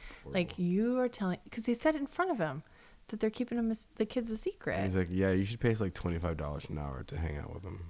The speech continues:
Speaker 2: What really ticked me off was that Anna was like, "Joey's not even making an effort. Like,
Speaker 1: Why
Speaker 2: not his
Speaker 1: should he?
Speaker 2: job. He's a child."
Speaker 1: Yeah.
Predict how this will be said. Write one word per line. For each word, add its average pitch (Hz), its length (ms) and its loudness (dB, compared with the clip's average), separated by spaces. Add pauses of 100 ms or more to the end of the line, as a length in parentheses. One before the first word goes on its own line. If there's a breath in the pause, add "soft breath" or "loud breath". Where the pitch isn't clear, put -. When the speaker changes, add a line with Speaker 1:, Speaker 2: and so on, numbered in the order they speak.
Speaker 2:
What 220 180 6
really 339 220 6
ticked - 220 -4
me 160 100 -2
off 143 200 -2
was 175 260 2
that 190 260 2
Anna 196 480 4
was 185 160 0
like, 170 260 0 (120)
"Joey's 226 320 6
not 180 200 4
even 175 240 -2
making 147 260 -8
an - 160 -10
effort. - 460 -12 (460)
Like, - 180 -16 (120)
Speaker 1:
Why - 120 6
Speaker 2:
not 226 80 8
his 254 100 8
Speaker 1:
should 135 80 8
he? - 40 6
Speaker 2:
job. 226 200 10
He's - 280 0
a 202 40 0
child." 175 540 2
Speaker 1:
Yeah. 92 180 6